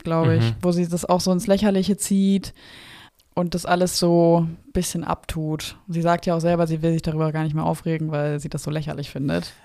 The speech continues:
Speaker 2: Ich glaube aber nicht, dass es das jetzt war mit ihren Aufregern.
Speaker 1: Nee,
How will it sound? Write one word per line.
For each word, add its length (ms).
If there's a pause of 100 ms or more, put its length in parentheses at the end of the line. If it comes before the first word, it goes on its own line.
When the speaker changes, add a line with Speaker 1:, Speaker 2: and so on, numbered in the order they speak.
(180)
Speaker 2:
Ich 160
glaube 340
aber 220
nicht, 320
dass 240
es 320
das 200
jetzt 220
war 140
mit 180
ihren 180
Aufregern. 560
Speaker 1:
Nee, 80